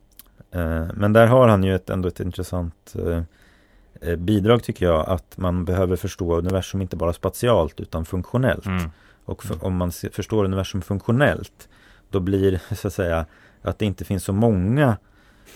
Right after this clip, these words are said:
Speaker 1: eh, väldigt, väldigt komplexa livsformer är inte någonting som, eh, förminskar livsformerna, utan snarare pekar på just hur stort det är att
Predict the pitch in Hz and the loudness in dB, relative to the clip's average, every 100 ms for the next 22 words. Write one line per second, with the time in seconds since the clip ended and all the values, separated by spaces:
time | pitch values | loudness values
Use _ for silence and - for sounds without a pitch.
0 | - - 101 92 87 85 101 101 90 107 | -18 -4 0 2 0 2 4 4 4 2
1 | 107 95 87 - 92 95 87 - 95 95 | 2 0 0 -4 -4 -2 -4 -2 -2 0
2 | 98 - - - 147 101 - - - _ | -2 -8 -10 2 4 4 -2 -10 -14 _
3 | - 101 92 87 87 _ _ _ _ _ | -4 0 0 0 -4 _ _ _ _ _
4 | _ _ - 104 87 - 98 95 87 87 | _ _ -6 -4 -4 -4 -4 -2 -4 -4
5 | 87 80 - 82 82 82 - _ 85 82 | -6 -6 -6 -4 -4 -6 -12 _ -10 -6
6 | 82 - 117 120 147 143 127 - 90 90 | -8 0 2 4 4 0 -2 -2 -2 -2
7 | - 82 - 104 95 - - 98 92 104 | -4 -8 -6 -6 -8 -8 -10 -6 -4 -2
8 | 90 87 - 110 85 - 113 - - 85 | 0 -2 0 -2 -2 -2 -2 -2 -4 -2
9 | 82 85 80 - - _ - - _ - | -2 -4 -4 -8 -18 _ -20 -20 _ -8
10 | 95 - 131 147 156 - - - 98 95 | -6 4 4 4 -2 -6 -14 -10 -2 -2
11 | - 151 147 85 - 101 | 2 2 4 2 0 -6